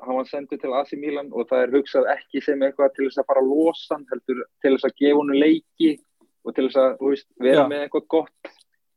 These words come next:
Speaker 1: til frambúðar. Þannig að ég
Speaker 2: Var,
Speaker 1: held
Speaker 2: var
Speaker 1: að
Speaker 2: það
Speaker 1: þetta
Speaker 2: ekki
Speaker 1: sé
Speaker 2: em-,
Speaker 1: ekki
Speaker 2: einmitt
Speaker 1: eitthvað.
Speaker 2: Og var það ekki einmitt þarna Milan þjálfarinn sem að tala um, um það að þeir vildu fá hann lána með það kaupa hann, en að Solskjaer hafi sagt að kem ekki til greina að selja hann?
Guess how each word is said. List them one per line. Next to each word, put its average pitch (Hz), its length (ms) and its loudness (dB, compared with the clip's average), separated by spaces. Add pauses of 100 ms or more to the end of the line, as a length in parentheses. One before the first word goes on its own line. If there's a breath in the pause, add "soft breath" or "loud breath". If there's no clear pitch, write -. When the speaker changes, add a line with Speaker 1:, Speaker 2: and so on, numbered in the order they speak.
Speaker 1:
til 151 140 0
frambúðar. 170 560 -4 (840)
Þannig 101 260 -10
að - 220 -6
ég 156 120 -2
Speaker 2:
Var, 139 140 2
Speaker 1:
held 151 160 -2
Speaker 2:
var 156 60 2
Speaker 1:
að 165 100 0
Speaker 2:
það - 0 -
Speaker 1:
þetta 160 80 2
Speaker 2:
ekki 156 160 -2
Speaker 1:
sé 160 60 -6
Speaker 2:
em-, 113 100 0
Speaker 1:
ekki 117 160 0
Speaker 2:
einmitt 123 240 0
Speaker 1:
eitthvað. 123 280 -4 (1500)
Speaker 2:
Og 147 180 -8
var 156 160 0
það 175 80 -2
ekki 175 160 -8
einmitt 175 220 -10
þarna 170 260 -6
Milan 180 400 -6
þjálfarinn 185 400 -2
sem 185 160 -6
að 165 140 -2
tala 175 300 2
um, 175 120 -6
um 175 280 -8
það 156 260 0
að 156 100 -2
þeir 165 200 -4
vildu 165 320 -8 (680)
fá 156 60 -2
hann 151 140 0
lána 170 280 0
með 156 160 -8
það 160 80 -8
kaupa 165 300 -6
hann, 156 80 -6
en 151 160 -8
að 151 340 -10
Solskjaer 165 400 -6
hafi 156 160 -2
sagt 156 240 -6
að - 480 -4
kem 165 220 -4
ekki 147 140 -6
til 143 80 -6
greina 165 260 0
að - 80 -10
selja 160 260 0
hann? - 80 -10